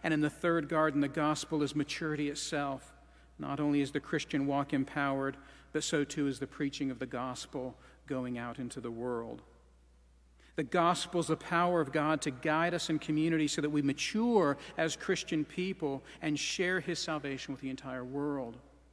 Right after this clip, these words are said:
That's what these three vignettes teach us. Let me explain this by looking at this first garden, verses seventeen through twenty.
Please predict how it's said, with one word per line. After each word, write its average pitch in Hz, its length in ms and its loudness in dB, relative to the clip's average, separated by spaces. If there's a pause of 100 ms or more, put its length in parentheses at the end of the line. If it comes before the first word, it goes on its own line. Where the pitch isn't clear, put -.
(720)
That's - 440 -4 (320)
what 143 100 -2
these 143 200 -2
three 151 300 -4
vignettes 131 680 -6
teach 147 480 -6
us. - 540 -12 (800)
Let 160 80 0
me 170 100 2
explain 160 560 2
this 135 180 0
by 139 220 0
looking 156 400 2
at - 80 -2
this 139 180 0
first 160 500 0
garden, 143 420 4
verses 135 340 -2
seventeen 151 580 0
through 143 220 2
twenty. 139 520 -2